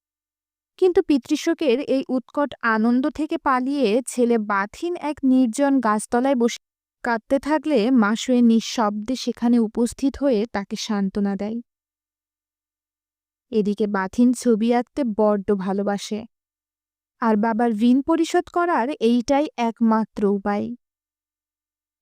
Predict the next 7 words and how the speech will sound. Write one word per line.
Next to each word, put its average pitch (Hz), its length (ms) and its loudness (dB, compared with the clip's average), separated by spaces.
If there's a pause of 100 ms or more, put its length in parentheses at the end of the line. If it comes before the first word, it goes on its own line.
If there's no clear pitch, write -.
তাই 214 180 2
মাসুয়ে 214 560 2
যখনই 262 520 2
তার 302 240 0
ছবির 277 340 -2
প্রশংসা 285 560 0
করে, 320 300 2